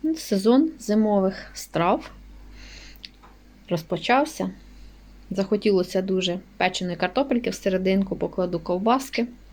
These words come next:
А тут відварюються бурячки. І поставила холодець.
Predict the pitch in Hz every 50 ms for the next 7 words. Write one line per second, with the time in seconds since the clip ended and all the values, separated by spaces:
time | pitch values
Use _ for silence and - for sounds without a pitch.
0 | - - - - - - - - - - - - _ _ _ - - - - -
1 | - - - - - - - - - - 190 208 208 208 208 190 - 185 175 180
2 | 175 180 175 170 170 170 175 - - - 160 165 190 - - - - 185 165 165
3 | 165 - - - - 302 302 359 381 - - - - - - - - - - -
4 | - - - - - - - - - - - - - - - - - - - -
5 | - - - - - - - - - - - - - - - - - - - -
6 | - - - - - 285 - 233 240 262 277 294 285 - - - - - - -
7 | - - - - - - 214 220 226 226 220 214 208 202 202 208 - - - -
8 | - - - - - - - - - - 131 190 214 180 160 156 156 - - -
9 | -